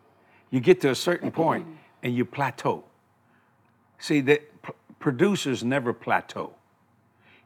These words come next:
Speaker 1: Increasers never plateau. Replenishers, workers never plateau. Subduers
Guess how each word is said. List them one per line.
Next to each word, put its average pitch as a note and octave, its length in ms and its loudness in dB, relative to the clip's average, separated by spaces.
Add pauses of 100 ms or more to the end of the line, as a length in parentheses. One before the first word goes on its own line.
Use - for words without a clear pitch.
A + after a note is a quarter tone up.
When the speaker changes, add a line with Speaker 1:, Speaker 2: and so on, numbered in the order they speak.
Speaker 1:
Increasers D#3 800 -2 (220)
never C3 520 2
plateau. G2 600 -4 (960)
Replenishers, C#3+ 640 2
workers B2 540 4 (180)
never C3 540 2
plateau. A2 680 -2 (520)
Subduers D#3+ 800 6